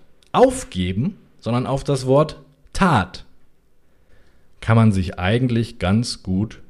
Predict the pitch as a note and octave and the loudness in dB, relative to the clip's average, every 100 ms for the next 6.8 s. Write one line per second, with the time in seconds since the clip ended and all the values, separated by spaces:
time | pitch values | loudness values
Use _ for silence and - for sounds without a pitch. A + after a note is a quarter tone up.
0 | - F#2+ F2+ D#2+ - - _ _ _ - | -8 -2 -2 -2 -8 -20 _ _ _ -12
1 | - - - F2+ E2 G2+ A#2 G2+ G2+ - | -4 -4 -2 -4 0 0 0 0 0 0
2 | F#2+ F2 D#2 E2 D#2+ D#2 A1+ - - - | 0 -2 -4 -10 -12 -12 -14 -18 -20 -20
3 | - - - - - - - - - - | -20 -20 -20 -20 -20 -20 -20 -20 -20 -20
4 | - - - _ - A#2+ C3 A#2 G2 - | -20 -20 -20 _ 0 4 6 6 2 -2
5 | D2+ D#2 D2 - - - - G#2+ A2+ A2+ | -12 -12 -14 -20 -20 -16 -4 -2 2 2
6 | A2 A2 G#2+ E2 D2+ C2 - | 4 4 2 0 -6 -10 -14